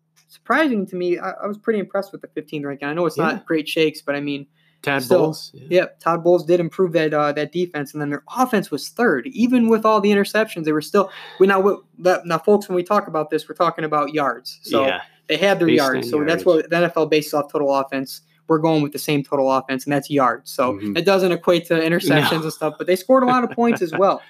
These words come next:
Speaker 1: So, um, their team needs, obviously, quarterback.
Speaker 2: Hmm.
Speaker 1: Pretty much starts and stops there.
Speaker 2: Yeah.
Speaker 1: So Jameis Winston's gone, pretty much. I know it's not official until the league year starts, but he's gone.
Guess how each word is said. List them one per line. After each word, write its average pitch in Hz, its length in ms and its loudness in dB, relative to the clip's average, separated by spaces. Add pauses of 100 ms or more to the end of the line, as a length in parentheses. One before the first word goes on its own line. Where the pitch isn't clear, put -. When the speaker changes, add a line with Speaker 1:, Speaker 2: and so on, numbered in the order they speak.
(500)
Speaker 1:
So, 160 320 2
um, 147 360 0 (640)
their 214 480 6
team 254 320 2
needs, 247 240 4
obviously, 165 460 -4
quarterback. 135 520 -6 (400)
Speaker 2:
Hmm. 110 360 -10 (180)
Speaker 1:
Pretty 240 180 0
much 202 240 0
starts 180 260 2
and 156 80 -10
stops 156 300 -2
there. 131 260 -8 (200)
Speaker 2:
Yeah. 104 180 -16
Speaker 1:
So 147 460 0 (540)
Jameis 208 240 6
Winston's 175 300 0
gone, 131 320 -4 (240)
pretty 143 180 -6
much. 135 220 -8
I 143 260 -8
know 156 160 0
it's 147 140 -6
not 147 100 -2
official 139 400 -6
until 131 220 -6
the 127 60 -4
league 127 200 -4
year 127 140 -2
starts, 131 320 -4
but 143 80 -2
he's 135 140 -4
gone. 117 260 -6